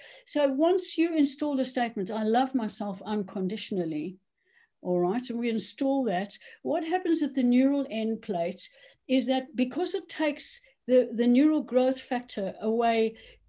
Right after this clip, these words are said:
in order to seal that new belief, the positive one, all the others from that end plate disengage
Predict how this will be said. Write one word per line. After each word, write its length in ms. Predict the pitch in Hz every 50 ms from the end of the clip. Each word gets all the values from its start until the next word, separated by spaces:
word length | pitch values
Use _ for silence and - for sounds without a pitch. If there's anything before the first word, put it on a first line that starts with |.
| _ - -
in 140 | 247 247
order 260 | 247 247 254 262 247 233
to 220 | - - - 214
seal 500 | - - - - 330 349 381 415 415 370 277
that 240 | 233 208 202 - -
new 180 | 208 196 190
belief, 480 | 190 196 196 190 185 185 208 247 - -
the 80 | 220
positive 540 | - - 240 226 202 220 208 196 190 180 175
one, 260 | 185 180 180 202 214 208 - - - _ _ _ _ _ _
all 360 | - 349 359 370 381 392 370 359
the 160 | 349 339 339
others 460 | 349 349 349 277 233 214 208 190 -
from 200 | - - 247 240 233
that 180 | 233 226 226 - -
end 180 | 247 254 247 247
plate 380 | - 262 240 240 226 233 - - - _ _ _ _ -
disengage 960 | 254 254 254 - 254 240 240 214 226 214 190 175 170 175 170 - - - -